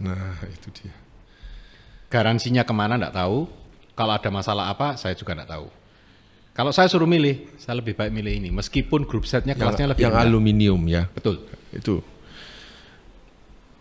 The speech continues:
Speaker 1: Ya, semoga se-, spe-, episode i-, eh, episode kali ini tuh me-, mem-,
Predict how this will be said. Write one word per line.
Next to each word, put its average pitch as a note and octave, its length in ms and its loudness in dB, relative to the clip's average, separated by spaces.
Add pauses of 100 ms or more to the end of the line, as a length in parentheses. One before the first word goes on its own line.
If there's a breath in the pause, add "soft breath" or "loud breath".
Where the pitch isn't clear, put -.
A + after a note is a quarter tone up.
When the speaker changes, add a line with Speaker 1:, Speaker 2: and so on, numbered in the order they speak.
Speaker 1:
Ya, D3+ 140 4
semoga E3+ 320 4
se-, F3 240 2
spe-, - 300 -8
episode E3+ 400 2
i-, F3 180 2
eh, C#3 400 6
episode C#3 360 2
kali C3 300 4
ini D3 160 4
tuh G#3+ 280 2 (500)
me-, D3 600 4
mem-, C#3+ 420 2